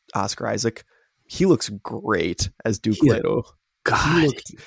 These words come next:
Speaker 1: he looked amazing. Like, hi-, the beard that he has, I have to, I loved that beard in the movie. I was like, "Damn, that's a sick beard."
Speaker 2: There are a lot of good-looking men in this movie. <laughs>
Speaker 1: There are. Well, oh my God, there is,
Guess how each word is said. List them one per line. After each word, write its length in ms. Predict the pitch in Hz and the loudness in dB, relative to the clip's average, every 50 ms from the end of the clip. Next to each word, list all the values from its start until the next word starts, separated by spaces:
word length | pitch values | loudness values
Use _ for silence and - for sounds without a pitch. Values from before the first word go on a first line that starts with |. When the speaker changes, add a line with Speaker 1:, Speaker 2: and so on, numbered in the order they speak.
| - _ - | -8 _ -2
Speaker 1:
he 120 | - 185 | 0 2
looked 200 | 202 202 - - | 0 0 0 0
amazing. 680 | 135 123 110 104 107 104 104 104 104 104 98 - 98 98 | 0 0 0 -2 -4 -2 -2 0 0 -2 -2 -4 -6 -6
Like, 160 | 101 104 - - | -6 -6 -4 -2
hi-, 120 | - 131 | -4 -2
the 160 | 120 117 117 | 0 0 -2
beard 400 | 110 101 - 110 113 131 147 156 | -2 -2 -2 -2 0 -2 0 0
that 140 | 156 156 160 | 0 2 4
he 100 | 160 165 | 2 2
has, 340 | 160 165 165 170 170 156 139 - - | 2 2 2 0 0 0 -2 -6 -4
I 80 | 143 131 | -4 -4
have 400 | 117 90 104 107 107 101 - - | -2 -2 -2 -2 -4 -4 -6 -8
to, 240 | - - 113 110 95 - _ _ _ _ _ - - _ _ _ _ _ _ | -6 -6 -6 -6 -8 -14 _ _ _ _ _ -20 -20 _ _ _ _ _ _
I 120 | - 110 127 | 0 0 2
loved 440 | 123 113 110 110 110 110 107 95 107 | 2 2 2 2 2 2 2 0 0
that 260 | 110 107 104 - _ | 0 0 0 0 _
beard 260 | - - 87 - - - | -6 -6 -4 -4 -6 -6
in 80 | 110 | -8
the 60 | 117 113 | -8 -6
movie. 260 | 110 90 87 92 92 | -6 -6 -6 -4 -4
I 40 | 101 | -4
was 100 | 104 98 | -4 -4
like, 180 | 101 92 - - _ _ _ _ _ _ | -6 -6 -8 -12 _ _ _ _ _ _
"Damn, 280 | - - - - 98 | -8 -6 -6 -6 -4
that's 180 | 98 113 - - | -4 -6 -4 -4
a 80 | 65 | -4
sick 420 | - - - - - - - - - - - _ | -2 0 0 0 0 -2 -4 -6 -8 -14 -20 _
beard." 480 | - - - - 85 85 101 113 107 - _ _ _ _ _ _ _ _ | -8 -6 -6 -4 -2 -2 -2 -2 -4 -6 _ _ _ _ _ _ _ _
Speaker 2:
There 120 | - 123 123 | 0 0 2
are 40 | 107 | 4
a 20 | |
lot 160 | 92 92 92 | 4 2 2
of 100 | 90 87 | 0 0
good-looking 480 | - 104 90 90 90 85 - 92 87 90 | 0 -2 0 0 -4 -4 -4 -8 -8 -6
men 160 | 85 82 82 | -8 -8 -8
in 80 | 82 82 | -10 -12
this 140 | 87 85 - | -12 -12 -10
movie. 380 | 95 87 87 85 90 90 87 - _ _ _ - - | -10 -10 -10 -10 -10 -10 -12 -12 _ _ _ -18 -16
<laughs> 240 | - - - - | -2 0 0 0
Speaker 1:
There 180 | 135 147 156 - | 2 0 0 2
are. 320 | 120 127 120 - - - - - - - - | 2 2 2 0 -2 -4 -10 -18 -20 -20 -2
Well, 380 | - 135 151 151 135 - - - _ _ _ _ _ _ | 2 4 4 4 4 0 -4 -14 _ _ _ _ _ _
oh 180 | - 123 127 131 | -4 -2 -2 -2
my 180 | 113 113 110 110 | -2 -4 -6 -6
God, 140 | 113 110 - | -8 -12 -12
there 200 | - 120 127 151 | -10 -8 -4 -2
is, 220 | 165 165 135 110 | 0 0 0 -4